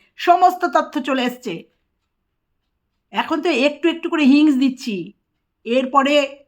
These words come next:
কি দেব যদি দেখি বাড়াবাড়ি। এবার বলে গেলাম,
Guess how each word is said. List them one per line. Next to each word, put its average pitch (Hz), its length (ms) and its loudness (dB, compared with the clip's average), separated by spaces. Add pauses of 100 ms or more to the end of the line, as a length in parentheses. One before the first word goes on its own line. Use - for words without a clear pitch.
(120)
কি 285 120 -2
দেব 277 220 -2 (140)
যদি 240 240 -2
দেখি 240 260 -2
বাড়াবাড়ি। 247 500 2 (440)
এবার 320 260 4
বলে 330 220 4
গেলাম, 349 300 6